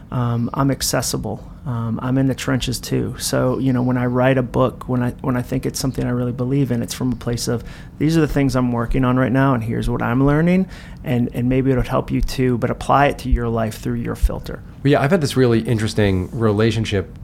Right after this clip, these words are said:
Speaker 2: um, to your work and, and to you, uh, because one thing that I've, that I've noticed, uh,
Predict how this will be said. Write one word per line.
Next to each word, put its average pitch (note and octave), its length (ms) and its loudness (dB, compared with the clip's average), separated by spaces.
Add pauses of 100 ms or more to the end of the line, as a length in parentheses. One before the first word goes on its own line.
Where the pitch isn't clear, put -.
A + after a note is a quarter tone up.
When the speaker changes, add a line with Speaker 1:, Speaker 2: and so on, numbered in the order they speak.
(120)
Speaker 2:
um, F2+ 400 -2 (540)
to - 140 -4
your A2+ 140 6
work G2 340 4
and, F#2 220 -4
and G2 220 -2
to G#2 100 -2
you, A2+ 500 4
uh, G2 340 2 (520)
because B2 560 2 (340)
one E3 320 2
thing G3+ 120 4
that C3+ 100 6
I've, A#2 240 0
that A#2 100 4
I've G#2 140 2
noticed, A2 560 2
uh, F#2+ 240 -6